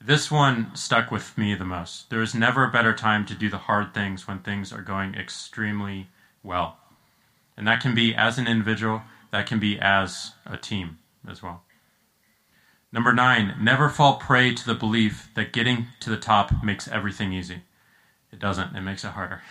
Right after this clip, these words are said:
<laughs> And number ten, recognize that mastery is a process, not a destination. So that's what Bill Walsh had to say. The book is The Score Takes Care of Itself,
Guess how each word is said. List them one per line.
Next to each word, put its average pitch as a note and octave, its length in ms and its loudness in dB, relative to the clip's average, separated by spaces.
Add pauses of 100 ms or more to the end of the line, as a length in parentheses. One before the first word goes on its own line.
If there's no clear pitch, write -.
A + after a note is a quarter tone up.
<laughs> B2+ 100 -12 (960)
And A2 80 0
number C3 220 6
ten, C3+ 400 4
recognize C#3 500 4
that A#2 160 2
mastery B2 640 4
is G#2 120 -4
a G2+ 40 -2
process, C3+ 800 2 (680)
not A#2 400 4 (120)
a A2+ 80 -2
destination. G2+ 720 -2 (1700)
So - 140 -12
that's E3+ 140 -2
what F3+ 180 0
Bill C#3+ 180 4
Walsh B2+ 240 4
had A2+ 180 -2
to G2+ 60 -10
say. G2 340 -8 (840)
The A#2 80 -16
book C#3+ 380 -6 (240)
is A#2 160 -12
The A2 80 -14
Score C3 320 4
Takes B2 320 2
Care A#2 160 6
of G#2+ 80 4
Itself, A2 380 2